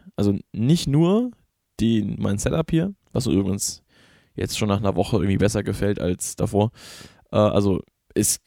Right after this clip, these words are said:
hat einen merklichen Unterschied gemacht. Das Einzige, was noch ein bisschen blöd ist, mein Hintergrund ist halt noch nicht, äh,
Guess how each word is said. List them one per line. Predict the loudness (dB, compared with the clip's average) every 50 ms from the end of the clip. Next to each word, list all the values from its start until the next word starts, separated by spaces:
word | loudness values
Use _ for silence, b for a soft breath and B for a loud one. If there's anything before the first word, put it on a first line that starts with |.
| -12 -6
hat | -6 -4 -4 -4 -4
einen | -2 -2 0 0 0 -2
merklichen | -2 -2 -2 -4 -4 -4 -4 -4 -4 -4
Unterschied | -4 -4 -4 -4 -4 -4 -6 -4
gemacht. | -2 -2 -2 -2 -2 -6 -10 -12
Das | -6 -2
Einzige, | -2 0 0 0 2 2
was | 2 2
noch | 0
ein | -2
bisschen | -4 0 2
blöd | 2 2 2
ist, | 0 -4
mein | -6 -4
Hintergrund | -4 -2 -2 -2 -2 -2 -4 -4
ist | -4 -6 -6
halt | -6 -6
noch | -6
nicht, | -6 -4 -6 -6 -4
äh, | -4 -4 -4 -4